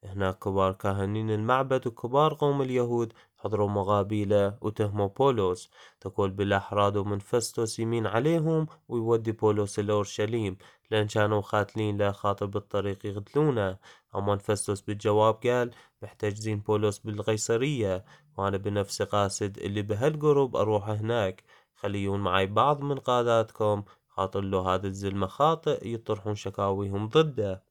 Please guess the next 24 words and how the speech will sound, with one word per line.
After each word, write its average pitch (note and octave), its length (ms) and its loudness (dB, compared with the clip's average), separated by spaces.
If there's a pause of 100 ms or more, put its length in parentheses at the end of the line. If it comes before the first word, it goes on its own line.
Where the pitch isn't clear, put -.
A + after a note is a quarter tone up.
فستوس A#2 540 0
من A#2 200 -2
بعد E3 260 4
ما D#3 200 4
ظل C#3+ 180 2
وياهم B2 540 2
قريب A2+ 320 -2
الثمن D3+ 500 2
لعشرة A#2 540 0
أيام G#2 480 2 (120)
رجع G2 360 -2
إلى G2+ 160 0
قيصرية، G#2+ 880 0 (140)
ويوم G2 320 0
التالي G2 360 0
شكل G2 400 -4
محكمة C#3+ 560 2
أوامر A2+ 720 4
يجيبون A2 440 0
بولس. G#2+ 600 4 (240)
وقت F#2 220 -12
اللي F#2+ 140 -2
بولس G2 420 0
دخل، B2+ 440 2